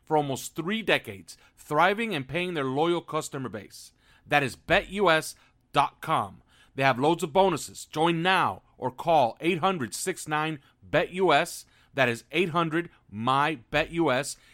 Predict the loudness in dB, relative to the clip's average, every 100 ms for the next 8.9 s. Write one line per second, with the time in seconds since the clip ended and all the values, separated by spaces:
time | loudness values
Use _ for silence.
0 | -10 -6 2 4 4 2 -4 -4 -4 -2
1 | -4 -2 -4 -4 -8 -8 -8 -6 -2 -2
2 | -2 -10 -10 -10 -4 -2 0 -2 2 2
3 | 2 -4 -14 _ -2 0 0 0 -4 0
4 | 0 2 -2 -2 0 0 -2 _ _ _
5 | 0 2 2 -2 -12 _ _ -6 -4 -4
6 | -2 0 -2 -4 _ _ _ 0 2 2
7 | 0 -12 _ -2 -2 -2 _ _ 0 0
8 | 0 -4 -6 -6 -6 -8 -8 -6 -6